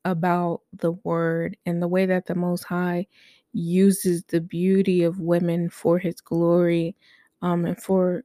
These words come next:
for sanctified and holy purposes, it really defies what feminism and the world claims the Bible, um, does to women, that, you know,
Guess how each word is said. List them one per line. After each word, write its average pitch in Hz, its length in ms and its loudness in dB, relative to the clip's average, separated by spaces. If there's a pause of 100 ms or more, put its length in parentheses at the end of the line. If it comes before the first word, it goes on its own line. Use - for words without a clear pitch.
(440)
for 202 200 0
sanctified 185 720 2
and 180 80 -2
holy 196 300 4
purposes, 190 560 -4 (320)
it 233 100 6
really 415 280 8
defies 202 1000 2
what 190 440 2 (420)
feminism 202 1000 4 (120)
and 180 200 -2
the 175 80 -2
world 175 720 0 (320)
claims 196 1080 -2 (320)
the 165 80 0
Bible, 180 840 0 (400)
um, 180 260 -2
does 190 360 0
to - 180 -10
women, 175 640 0
that, 175 320 -2
you 180 120 -2
know, 180 360 -2